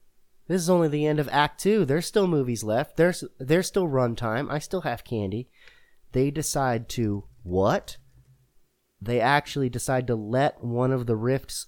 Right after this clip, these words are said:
open. And they go in with intel that they have gained from their very own kaiju,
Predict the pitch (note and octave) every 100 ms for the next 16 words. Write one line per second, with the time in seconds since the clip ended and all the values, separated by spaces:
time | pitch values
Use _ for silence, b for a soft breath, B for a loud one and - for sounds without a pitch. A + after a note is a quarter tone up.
0 | _ B2 D3+ - B2+ E2+ E2 _ _ _
1 | _ _ b b b A#2 A2+ A2 G#2+ G2
2 | A2+ D3 D#3 C3 C3+ C3 G2+ - - C#3
3 | E3 - D3 D3 C3+ A2+ B2 D#3 C3+ C#3
4 | C3 C3+ D3+ - B2 A2+ G#2+ G2 A#2+ D#3+
5 | F3+ F#3 F#3 F3+ - F#3 F#3 B2 A2+ A#2